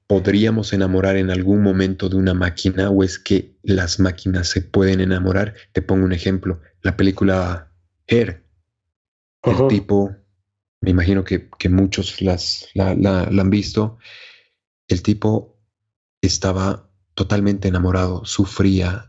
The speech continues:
Speaker 1: lloraba de una máquina. Entonces, ha sido, eh, bueno, hablando con, con, como en ciencia ficción,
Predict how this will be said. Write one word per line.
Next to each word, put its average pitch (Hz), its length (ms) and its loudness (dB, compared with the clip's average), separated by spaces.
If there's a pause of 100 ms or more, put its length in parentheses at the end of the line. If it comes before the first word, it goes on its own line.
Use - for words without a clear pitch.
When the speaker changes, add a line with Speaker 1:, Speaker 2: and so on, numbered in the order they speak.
Speaker 1:
lloraba 95 840 0 (1080)
de 98 140 4
una 95 120 2
máquina. 92 360 0
Entonces, 90 400 0 (440)
ha 104 80 0
sido, 107 480 2 (460)
eh, 90 320 0
bueno, 90 340 -2 (840)
hablando 95 500 0
con, 90 360 -2
con, 82 260 -2
como 95 260 0
en 90 60 0
ciencia 95 380 2
ficción, 101 520 0